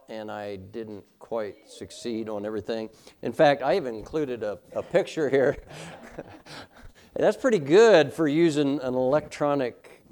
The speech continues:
thing. But anyway, uh, and then, <laughs> but I do have something a little better, and I didn't, uh,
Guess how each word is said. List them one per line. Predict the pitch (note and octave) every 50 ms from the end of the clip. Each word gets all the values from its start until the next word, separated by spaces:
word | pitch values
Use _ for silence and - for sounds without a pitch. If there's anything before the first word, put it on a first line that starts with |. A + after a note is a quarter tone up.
| - _ _ _ _ _ - _
thing. | D3 D3 A2 F#2 F#2 F2+
But | A#2+ C3+ D#3+
anyway, | F3+ E3+ C#3+ A#2+ G2 E2+ - - - - - - - - _
uh, | - D3 C#3 C#3 C3 B2 A#2+ A2 G2 F#2 - _ _ _ _ _ _ _ _ _ _ _ _ _ - - -
and | A#2+ A#2+ B2 C3+
then, | E3 G3 G3 F#3 D3 C#3 B2+ B2 - - - - - - _ _ _ _ _ _ _ -
<laughs> | - - - - - _ _ _ _ _ _ _ _ _ _ _ _ _ _ _ _ _ _ - - - - _ _ _ _ _ _ _ _ _
but | - B2+
I | C3+
do | D3 F3 D#3+
have | D3 C3 G#2+
something | - C#3 A#2 G#2
a | G#2 G2+
little | A2 A#2+ D3 D#3+ C#3+ A#2
better, | G2 F#2 G2 G2 F#2 F2 F2+ F#2 F2+ - _ _ _ _ _ _ _ _ _ _ _ _ F#2+
and | G2 G#2 G#2+ G#2+ G2+
I | - G#2 G#2
didn't, | G#2 A2 G#2 G#2 G2 - _ - G#2
uh, | G2 F#2+ F#2 F2+ F2+